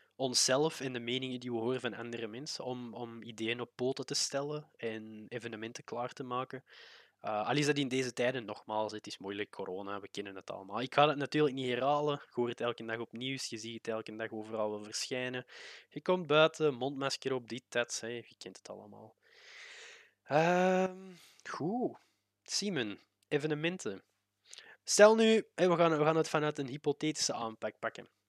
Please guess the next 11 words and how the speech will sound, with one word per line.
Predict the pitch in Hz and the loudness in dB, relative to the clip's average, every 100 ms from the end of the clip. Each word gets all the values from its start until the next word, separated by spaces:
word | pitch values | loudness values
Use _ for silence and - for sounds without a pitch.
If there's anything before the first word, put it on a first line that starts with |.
| _ _ _ _ - - | _ _ _ _ -18 -2
We | 143 | 4
zijn | 143 180 | 8 6
terug | 175 196 214 - | 6 2 2 0
in | - 185 196 196 180 _ _ _ _ _ _ - | 2 2 2 -4 -10 _ _ _ _ _ _ 4
augustus, | 135 123 156 - 165 147 - - | 4 4 0 -4 -4 -2 -2 -2
september, | - 131 - 156 156 160 156 160 120 | -2 -2 2 2 2 0 -2 -4 -2
de | |
herexamens | 120 139 139 143 143 135 | 0 0 2 0 0 -2
zijn | - 131 135 | 0 0 -2
ongeveer | 127 123 120 117 139 | -6 -6 -4 0 2
gedaan, | 127 117 120 131 131 | 2 4 6 4 2